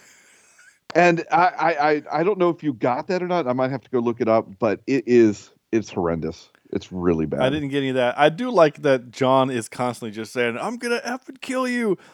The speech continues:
Speaker 1: and I'm gonna, I'm gonna eat your brain, and then I'm gonna," you know, like, he,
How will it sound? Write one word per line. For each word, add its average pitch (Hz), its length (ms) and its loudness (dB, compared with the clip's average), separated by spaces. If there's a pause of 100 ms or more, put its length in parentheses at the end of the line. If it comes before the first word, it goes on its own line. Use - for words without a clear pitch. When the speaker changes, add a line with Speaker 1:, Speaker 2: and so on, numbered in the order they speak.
Speaker 1:
and 208 240 2
I'm 233 140 4
gonna, 240 260 2 (220)
I'm 220 140 2
gonna 233 240 2 (120)
eat 269 260 0
your 240 120 -2
brain, 247 640 0
and 208 120 0
then 214 80 0
I'm 214 140 -2
gonna," 214 380 0
you 180 180 -12
know, 196 380 -2 (280)
like, 147 400 -8
he, - 220 -18